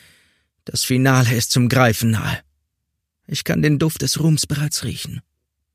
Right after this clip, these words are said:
Er weht mir mit einer mir gewohnten und geliebten Eiseskälte um die Nase. Dieses Jahr werden wir es wieder schaffen. Ich spüre es.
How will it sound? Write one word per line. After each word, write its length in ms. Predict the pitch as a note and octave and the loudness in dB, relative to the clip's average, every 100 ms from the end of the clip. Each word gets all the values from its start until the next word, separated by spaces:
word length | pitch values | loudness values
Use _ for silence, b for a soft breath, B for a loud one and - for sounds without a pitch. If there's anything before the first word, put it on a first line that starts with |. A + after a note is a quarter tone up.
| _ _ _ | _ _ _
Er 260 | - B2+ C3 | -2 -2 0
weht 220 | D3 D#3+ | 0 2
mir 160 | C3 B2 | 2 2
mit 180 | B2 - | 2 0
einer 220 | C3+ C#3 | 2 4
mir 180 | C#3 C3+ | 4 4
gewohnten 580 | B2+ B2+ E3 F3 D3 | 2 2 0 -2 -2
und 260 | B2+ B2 - | 2 0 0
geliebten 680 | C3 A#2 C3 E3 - C#3 A#2+ | 0 0 2 0 0 -2 0
Eiseskälte 920 | C3+ C#3+ B2 A#2 - C3+ B2 B2+ G#2 | 2 4 4 0 2 2 2 0 2
um 140 | A2+ | 2
die 120 | A#2 | 4
Nase. 380 | A#2 G2+ D#2+ - - - _ _ _ _ _ _ _ b b b b - | 4 2 0 -10 -12 -14 _ _ _ _ _ _ _ b b b b -4
Dieses 420 | D3 C#3 C#3+ - | -2 -2 -2 0
Jahr 400 | C#3+ C3+ A2+ F2 _ _ _ _ | 0 2 0 -4 _ _ _ _
werden 400 | A2+ C3 B2+ A#2+ | -4 0 2 2
wir 160 | B2+ A2+ | 2 0
es 180 | - | 0
wieder 360 | A#2 A#2+ G2+ F#2+ | 2 4 2 -2
schaffen. 460 | - G2 - F#2+ - _ _ _ _ _ _ _ _ | -2 -4 -4 -6 -8 _ _ _ _ _ _ _ _
Ich 180 | - B2+ | -4 -2
spüre 420 | - - D#3+ B2+ - | -2 -2 -4 -4 -6
es. 220 | - | -6